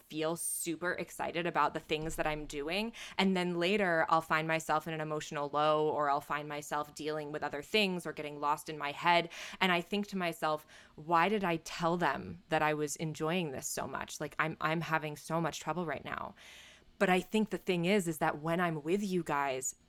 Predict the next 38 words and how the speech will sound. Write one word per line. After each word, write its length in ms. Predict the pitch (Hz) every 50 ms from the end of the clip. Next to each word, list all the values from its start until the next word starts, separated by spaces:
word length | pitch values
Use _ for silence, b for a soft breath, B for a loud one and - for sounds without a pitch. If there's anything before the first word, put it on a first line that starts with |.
| _ -
I 240 | 156 170 185 180 - -
am. 460 | 156 156 165 170 160 147 127 - - - - b b b b b b b b b b b
You 280 | 175 160 190 214 214 220
literally 680 | 202 190 202 202 214 226 233 226 220 214 202 208 202 180 170 156
give 260 | - 185 185 190 190
me 240 | 190 190 190 185 190
the 120 | 180 190
space 500 | - - - - - 160 160 190 190 -
to 120 | - - 196
feel 720 | - - - _ - 190 190 208 208 202 196 196 190 - - -
joy 680 | - 180 202 240 269 247 180 135 135 131 98 123 185 B B B B B B
in 120 | - 202 196
a 80 | 202 196
way 420 | 175 160 165 165 175 185 185 185 180
that 260 | 160 175 - - - -
I 280 | 170 170 180 190 196 170 156 - _ _
don't 240 | - 196 185 202 202 - -
often 380 | 165 175 180 - - 196 180 160
give 180 | - 165 156
myself 460 | 165 170 165 160 - - 160 156 - -
the 60 | 160
space 420 | - - - 151 151 156 156 -
to 100 | - -
feel 500 | 151 - - - 165 175 175 160 151 147 - -
outside 840 | 156 170 175 - - - - - 151 151 165 170 156 143 139 - - -
of 180 | 160 160 160 -
our 160 | 156 143 139
group. 460 | - - 147 151 165 160 - - - B B B B B B B B
And 100 | 185 180
I 100 | 180 180
think 280 | 175 - - 175 175 - -
there 220 | 165 170 165 165
are 60 | 170
so 360 | 165 - - - - 196 185
many 360 | 190 196 190 180 180 170 160 - -
things 520 | 175 165 165 165 165 165 160 156 151 - -
that, 240 | - 151 147 - - - _ _
like, 360 | 165 160 151 139 - - -